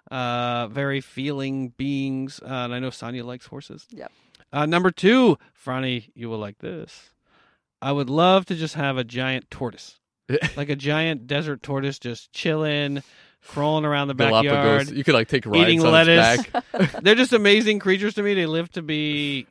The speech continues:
Speaker 3: Forever.
Speaker 1: God knows how
Speaker 3: Yeah.
Speaker 1: old. They're just amazing.
Speaker 3: As old as Bran.
Speaker 1: Yeah,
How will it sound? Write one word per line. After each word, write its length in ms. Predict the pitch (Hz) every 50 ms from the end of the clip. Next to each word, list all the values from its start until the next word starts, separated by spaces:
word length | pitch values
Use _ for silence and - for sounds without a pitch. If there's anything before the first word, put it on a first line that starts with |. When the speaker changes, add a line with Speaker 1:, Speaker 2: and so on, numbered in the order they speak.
| _ _ -
Speaker 3:
Forever. 320 | - - 104 95 95 107 98
Speaker 1:
God 240 | 143 143 151 160
knows 240 | 160 165 160 165 180
how 180 | - 160 156 156
Speaker 3:
Yeah. 40 | 151
Speaker 1:
old. 460 | 139 147 147 143 143 143 143 135 - -
They're 200 | 139 143 147 143
just 180 | 139 143 - -
amazing. 440 | 131 131 127 131 139 139 131 135 120
Speaker 3:
As 120 | 120 117
old 140 | 139 143 131
as 140 | 131 113 98
Bran. 320 | 90 117 113 107 101 92
Speaker 1:
Yeah, 240 | 135 127 120 117 117